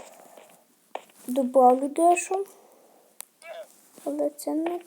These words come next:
точно. Тут треба забрати он цей блок. Так от. Он так от. Ну, вроді б нормально.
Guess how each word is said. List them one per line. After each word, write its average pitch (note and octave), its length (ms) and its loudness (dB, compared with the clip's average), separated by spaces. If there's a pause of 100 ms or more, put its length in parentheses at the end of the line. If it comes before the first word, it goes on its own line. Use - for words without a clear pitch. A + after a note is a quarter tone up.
точно. - 420 -16 (1000)
Тут C4 180 -14
треба C#4 320 -4
забрати C#4 540 -8
он C#4 120 -6
цей C#4 160 -12 (140)
блок. C#4+ 260 -12 (1040)
Так D4 220 -6 (160)
от. G4 100 -8 (1300)
Он C#4+ 180 6
так G#3 300 6
от. - 240 -12 (1900)
Ну, A4+ 520 6
вроді D#4+ 380 4
б D4 40 0
нормально. C4 640 2